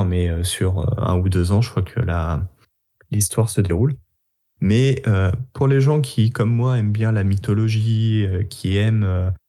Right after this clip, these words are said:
justement que, que la mythologie soit présentée autrement que par, euh, les, les livres qu'on a, qu'on a peut-être pu lire au collège ou autre,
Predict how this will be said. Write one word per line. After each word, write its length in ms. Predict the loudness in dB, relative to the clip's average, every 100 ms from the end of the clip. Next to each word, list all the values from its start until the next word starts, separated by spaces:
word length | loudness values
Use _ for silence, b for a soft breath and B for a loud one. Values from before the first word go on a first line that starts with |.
| _
justement 600 | -6 -4 -2 0 2 2
que, 560 | 0 0 2 2 2 0 -4 -6 _ _ -4
que 80 | 0
la 120 | 2
mythologie 500 | 2 2 2 2 0
soit 200 | 0 -2
présentée 540 | 0 0 0 0 -2
autrement 600 | 0 -2 0 0 2 2
que 180 | 0 -2
par, 560 | -2 -4 -2 2 2 2
euh, 380 | 2 2 2 0
les, 260 | 0 0
les 180 | 0 0
livres 260 | 2 0 -2
qu'on 200 | -2 -2
a, 180 | 0
qu'on 180 | -2 -2
a 80 | -2
peut-être 300 | -2 -2 -4
pu 140 | -4
lire 340 | -4 0 0 0
au 80 | -2
collège 420 | -2 0 0 0
ou 120 | 0
autre, 380 | 0 0 -2